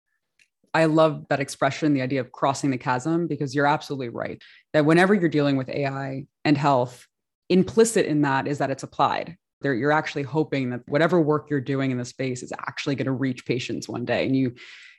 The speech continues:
and, and that's a very, very different battle than just, you know, publishing a paper into the void of academia and, and then, you know,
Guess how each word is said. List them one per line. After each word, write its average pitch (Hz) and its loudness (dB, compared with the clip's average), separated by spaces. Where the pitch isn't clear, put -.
and, 139 2
and 151 2
that's 185 2
a 180 -2
very, 151 2
very 135 -6
different 139 2
battle 131 2
than 131 0
just, 123 -6
you 147 -4
know, 82 -4
publishing 135 -2
a 110 -2
paper 139 0
into 123 0
the 131 -8
void 123 0
of 117 -4
academia 123 -2
and, 110 -6
and 123 -2
then, 113 -2
you 123 -2
know, 76 -8